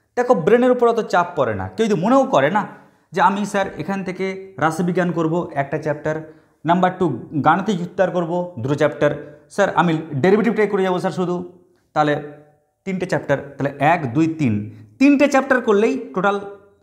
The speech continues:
আমাদের হয়ে যাচ্ছে এই পাঁচটা পুরো পার্ট, তাই না? দেখো রাশিবিজ্ঞান, গাণিতিক যুক্তি, ডেরিভেটিভ। রাশিবিজ্ঞান তো এখানে হয়ে যাচ্ছে, ডেরিভেটিভ এখানে হয়ে যাচ্ছে। তার মানে কি মাত্র কেউ যদি তিনটে চ্যাপ্টার করে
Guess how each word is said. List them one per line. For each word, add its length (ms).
আমাদের 520
হয়ে 120
যাচ্ছে 280
এই 120
পাঁচটা 420
পুরো 160
পার্ট, 360
তাই 100
না? 140
দেখো 420
রাশিবিজ্ঞান, 880
গাণিতিক 300
যুক্তি, 600
ডেরিভেটিভ। 500
রাশিবিজ্ঞান 500
তো 80
এখানে 160
হয়ে 160
যাচ্ছে, 580
ডেরিভেটিভ 320
এখানে 200
হয়ে 100
যাচ্ছে। 240
তার 120
মানে 140
কি 180
মাত্র 460
কেউ 140
যদি 400
তিনটে 280
চ্যাপ্টার 320
করে 320